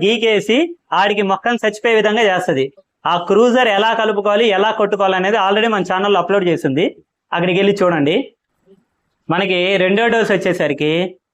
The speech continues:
పురుగు, గుడ్డు, లద్దె పురుగు లాంటివి వస్తుంటాయి. ఒకవేళ వచ్చినట్టయితే మీట్ ఎక్స్ట్రా అనేది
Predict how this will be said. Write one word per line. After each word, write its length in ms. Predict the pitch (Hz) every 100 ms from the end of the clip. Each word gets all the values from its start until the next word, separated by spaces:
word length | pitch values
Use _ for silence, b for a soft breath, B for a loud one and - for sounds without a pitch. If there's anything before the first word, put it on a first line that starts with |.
| _ _ -
పురుగు, 400 | 190 220 202 233 247 175
గుడ్డు, 320 | 196 170 208 233 220 151
లద్దె 180 | 175 196 202
పురుగు 180 | 202 190
లాంటివి 260 | 180 208 185
వస్తుంటాయి. 480 | - 175 156 147 233 - _ _ _ 151
ఒకవేళ 260 | 180 196 196 180
వచ్చినట్టయితే 640 | 175 220 214 175 156 196 294 - _ - 147
మీట్ 260 | 196 233 214
ఎక్స్ట్రా 240 | 202 202 190
అనేది 280 | 185 180 180